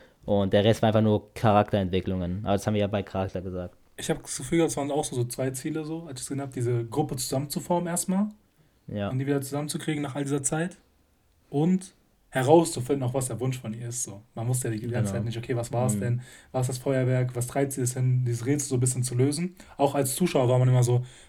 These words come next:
Speaker 2: okay, was steckt denn dahinter? Was ist denn? Ist es wirklich nur diese Gruppe zusammenzuformen? Wir sind schon zusammen. Die versuchen
Speaker 1: Mhm.
Speaker 2: ja zusammenzuarbeiten, um das herauszufinden. Und ich fand's immer mal schön, so auch diese Einblicke zu sehen, wie die, wie die Zeiten damals waren, wie schön sie doch waren.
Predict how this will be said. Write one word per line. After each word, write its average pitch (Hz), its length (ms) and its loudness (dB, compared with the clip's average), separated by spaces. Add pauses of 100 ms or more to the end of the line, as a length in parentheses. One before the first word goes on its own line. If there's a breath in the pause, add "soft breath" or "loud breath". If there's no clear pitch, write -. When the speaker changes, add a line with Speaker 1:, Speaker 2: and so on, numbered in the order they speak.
Speaker 2:
okay, 127 260 2
was 120 140 0
steckt 139 200 -4
denn 131 80 0
dahinter? 123 380 -2
Was 127 160 -2
ist 131 180 -8
denn? 123 140 -2
Ist 127 80 0
es 123 100 -2
wirklich 139 220 -2
nur 143 80 -2
diese 123 160 -2
Gruppe 147 220 -4
zusammenzuformen? 135 480 -4
Wir 123 80 0
sind 160 160 2
schon 165 160 2
zusammen. 113 440 -6 (460 soft breath)
Die 131 60 -8
versuchen 170 320 6
Speaker 1:
Mhm. 160 60 6
Speaker 2:
ja 139 120 4
zusammenzuarbeiten, 127 640 -2
um 123 60 -2
das 123 100 0
herauszufinden. 127 640 -6 (840 soft breath)
Und 120 420 -2 (420)
ich - 80 -8
fand's 180 140 4
immer 180 140 6
mal 160 100 2
schön, 165 260 0
so 143 180 2
auch 135 140 -2
diese 127 200 -4
Einblicke 143 400 -6
zu - 120 -10
sehen, 131 200 -4
wie 120 60 -2
die, 117 280 -4
wie 120 60 -4
die 113 100 -4
Zeiten 127 300 -4
damals 131 360 -2
waren, 127 120 -2
wie 113 40 0
schön 139 280 -4
sie 139 60 -2
doch 131 180 -2
waren. 147 240 -4